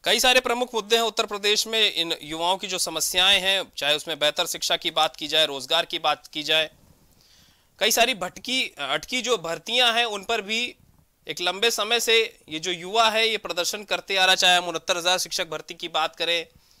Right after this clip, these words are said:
या इसके अलावा भी कई सारी प्रमुख भर्तियों की बात करें, वो एक लंबे समय से अटकी पड़ी हुई हैं।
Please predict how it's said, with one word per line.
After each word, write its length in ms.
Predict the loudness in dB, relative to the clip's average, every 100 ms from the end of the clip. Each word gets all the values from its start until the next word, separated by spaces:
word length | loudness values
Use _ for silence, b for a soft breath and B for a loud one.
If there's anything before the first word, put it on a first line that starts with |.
| b b b b _ _
या 200 | -2 0
इसके 240 | 0 -2
अलावा 300 | 2 2 2
भी 120 | 0 -2
कई 180 | -2
सारी 300 | 0 0 0 -4 -10 _ _ _ _ -8
प्रमुख 240 | -6 -4
भर्तियों 320 | -4 -6 -6 -8
की 100 | -2
बात 260 | 0 0
करें, 180 | -2 -4
वो 120 | -4
एक 100 | -6
लंबे 260 | -6 -4 -6
समय 240 | -6 -8
से 140 | -6 -6
अटकी 260 | -6 -10
पड़ी 260 | -6 -4 -4
हुई 220 | -6 -8
हैं। 220 | -10 -14